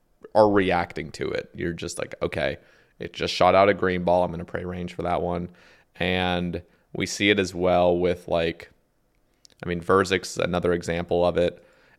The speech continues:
And I feel like a new player could almost see that and start getting confused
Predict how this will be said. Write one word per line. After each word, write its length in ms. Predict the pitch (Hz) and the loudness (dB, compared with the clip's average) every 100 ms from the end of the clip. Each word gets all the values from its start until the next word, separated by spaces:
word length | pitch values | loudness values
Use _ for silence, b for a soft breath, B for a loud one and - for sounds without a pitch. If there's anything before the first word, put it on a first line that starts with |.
| - | 4
And 180 | 202 202 | 6 8
I 60 | |
feel 320 | 202 - 120 160 | 4 4 4 8
like 260 | 175 143 - | 6 4 4
a 80 | 104 | 4
new 420 | 95 101 117 117 | 6 6 6 2
player 560 | - - 90 95 107 | -2 -2 2 6 6
could 220 | 120 - 95 | 4 2 4
almost 380 | 101 98 - | 4 2 0
see 260 | - 92 92 | -4 -2 0
that 320 | 101 131 156 - | 2 4 4 2
and 200 | 98 90 | -2 -2
start 480 | - 104 139 - | 2 2 2 0
getting 240 | 104 101 113 | 2 2 0
confused 960 | - 90 - - 92 90 - - - | -4 -8 -8 -4 -2 0 -4 -10 -16